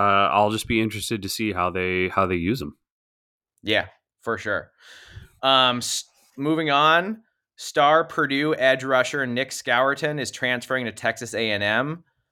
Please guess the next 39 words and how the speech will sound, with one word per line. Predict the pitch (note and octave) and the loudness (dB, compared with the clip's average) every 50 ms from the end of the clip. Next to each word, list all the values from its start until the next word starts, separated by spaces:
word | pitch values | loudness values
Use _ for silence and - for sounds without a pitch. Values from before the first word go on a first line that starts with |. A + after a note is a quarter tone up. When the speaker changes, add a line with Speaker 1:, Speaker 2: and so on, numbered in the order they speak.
| _ _ _ - | _ _ _ -2
Speaker 2:
Uh, | - G#2 G2+ G2+ G2 G2 | 0 2 2 2 2 0
he | F#2 B2+ D3 D#3 | -2 0 0 0
is | C3+ C#3+ | 2 2
a | C#3 A#2+ A2+ G2+ | 0 -2 -2 -2
baller, | - A2 G2+ G2+ F#2+ F#2 E2+ D#2 C2 B1+ - - | -2 -2 -2 0 -2 -2 -4 -8 -10 -12 -14 -12
so | - - A2 | -8 -6 -2
that | A2 A#2+ B2 G#2 G2 | 0 0 0 0 0
really | A2+ A2+ A2+ A2+ A2+ | -2 -2 -2 -2 -4
sucks | G#2+ - - A2+ G#2+ - - | -4 -2 -2 -2 -2 -2 -6
for | A2+ G#2+ | -8 -8
Purdue, | G#2 - A2+ G#2+ G2+ G2+ G2+ G#2 G#2 G2 | -6 -6 -4 -4 -4 -4 -4 -4 -2 -2
and | F#2+ F#2+ G2 G2+ | -4 -2 -2 0
that | G#2 G#2+ | 0 0
is | A2 G#2 G2+ | 0 -2 -2
one | G#2 G#2 G2+ | -4 -4 -4
of | G2+ | -4
the | G2+ | -6
things | G2 - G#2 G2 G2 G2 F2+ | -6 -6 -6 -6 -6 -6 -8
in | F#2+ | -8
the | G2 F#2 | -10 -8
transfer | - - G2 F#2+ F2+ - G2 F2+ | -6 -6 -6 -6 -6 -6 -10 -10
portal | - - F#2+ F#2 F2+ F2 F2+ | -6 -6 -4 -4 -4 -2 -2
era | F2 F2+ F#2 F#2+ F#2+ | -2 0 -2 -2 -2
that | G#2 G#2+ - | -4 -6 -2
sucks, | - C#3+ G#2 - - - - - | 0 0 0 -2 -4 -14 -16 -12
because | - G2+ F#2+ F#2+ G2 F#2+ F#2 - | -10 -10 -6 -4 -4 -4 -4 -4
he's | - B2 A2 | -6 -6 -4
a | A2+ A2 | -4 -2
guy | A2 G#2+ G2+ G2+ G2+ G2 G2 G2 G2 F#2+ - _ _ _ _ _ _ | 0 0 2 2 2 2 0 0 -2 -4 -8 _ _ _ _ _ _
that | - G#2 G2+ G2 - | 0 0 0 0 -2
Purdue | - - A2 G#2 G#2 G#2+ G#2+ G#2 G2 G2 G#2 G2+ | -4 -4 -4 -2 -2 -2 -2 -2 -2 -4 -6 -6
probably | - - G#2 G2+ G#2+ G#2+ F#2+ G#2 G2+ G2 G2 | -4 -2 -2 0 0 -2 -2 -2 -4 -4 -2
wanted | G2 G#2 G2+ G2+ G2+ G2+ F#2+ | -2 0 0 0 0 -2 -2
to | F#2+ | -6
spend | - - - G#2 G2 F#2+ | -4 -2 0 0 0 0
the | F#2+ | -2
next | F#2+ G2 G2 F#2+ - - - - | 0 0 0 -2 -4 -8 -10 -8
three | A2 G#2+ A2 A2 | -4 -2 -2 0
years | A2 G#2 G2+ G2+ G2+ G2 F2+ E2 E2 E2+ E2+ - - | 0 0 0 0 0 0 0 0 -2 -4 -6 -8 -10